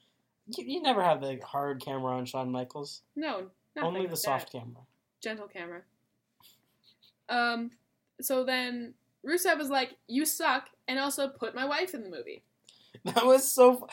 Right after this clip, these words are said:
Speaker 2: And I was
Speaker 1: Rusev
Speaker 2: like, "Was I
Speaker 1: is
Speaker 2: supposed
Speaker 1: so
Speaker 2: to inter-,
Speaker 1: good.
Speaker 2: he is so good. Was I supposed to interpret that as instead of Shawn Michaels?" So
Speaker 1: No.
Speaker 2: whatever ro-, oh.
Speaker 1: No, he just wanted her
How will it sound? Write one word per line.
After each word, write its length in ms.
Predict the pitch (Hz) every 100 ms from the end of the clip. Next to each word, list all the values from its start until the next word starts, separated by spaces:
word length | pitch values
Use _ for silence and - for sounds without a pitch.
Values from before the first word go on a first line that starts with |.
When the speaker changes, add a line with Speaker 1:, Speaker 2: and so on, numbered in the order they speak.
| - - -
Speaker 2:
And 120 | 277
I 40 | 339
was 120 | 427
Speaker 1:
Rusev 240 | 415 480
Speaker 2:
like, 100 | 453
"Was 140 | 339 392
I 120 | 392
Speaker 1:
is 200 | 415 -
Speaker 2:
supposed 360 | 539 302 302 -
Speaker 1:
so 100 | 285
Speaker 2:
to 80 |
inter-, 100 | 226
Speaker 1:
good. 20 | 262
Speaker 2:
he 60 | 240
is 160 | -
so 200 | - 214
good. 260 | 196 196 190 _ - -
Was 160 | - 330
I 100 | 349
supposed 280 | - 494 480
to 80 | 403
interpret 400 | 403 359 370 349
that 120 | 302
as 140 | 269 -
instead 600 | 269 254 - - 233 226
of 200 | - 220 220
Shawn 280 | 254 220
Michaels?" 520 | 214 185 277 381 - - _ _ -
So 140 | - 302
Speaker 1:
No. 40 |
Speaker 2:
whatever 420 | 294 202 349 415
ro-, 240 | 311 269 -
oh. 140 | 247 202
Speaker 1:
No, 60 | 180
he 260 | - 214
just 260 | 208 247 240
wanted 320 | 190 190 190
her 400 | 185 175 170 165